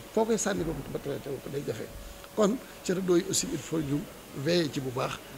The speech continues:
ba château d'eau yi mën a am, mën a duy ndox, di réserver ndox mi. Bu ko defee bu wàccee au moins mu am doole, am pression. Bu ko defee kon problème bi comme, comme ni kon, euh, initiative pro-, problème mu réseau la, réseau bi ngeen wax, loolu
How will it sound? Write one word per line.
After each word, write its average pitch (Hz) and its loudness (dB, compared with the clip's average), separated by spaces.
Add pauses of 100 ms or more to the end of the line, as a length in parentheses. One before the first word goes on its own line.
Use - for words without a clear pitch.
(140)
ba 175 0
château 175 0
d'eau 160 0
yi 147 0
mën 139 -4
a - -4
am, 135 -6 (100)
mën 147 -2
a - -2
duy 139 -2
ndox, 127 -4 (160)
di 139 -4
réserver 214 8
ndox 190 2
mi. 196 0 (440)
Bu 175 -2
ko - 4
defee 170 4
bu 156 2
wàccee 170 2
au 160 0
moins 214 4
mu 202 -4
am 170 0
doole, 151 2
am 160 -4
pression. 147 -2 (880)
Bu - -2
ko - 10
defee 254 8
kon 233 8
problème 214 8
bi 220 2 (140)
comme, - 2 (160)
comme - 4 (220)
ni 110 2
kon, 208 4 (320)
euh, 85 0
initiative 107 2
pro-, 98 0 (240)
problème 202 2
mu 170 4 (280)
réseau 208 8
la, 131 -2 (160)
réseau 226 4
bi 208 0
ngeen 175 2
wax, 113 -2 (500)
loolu 175 6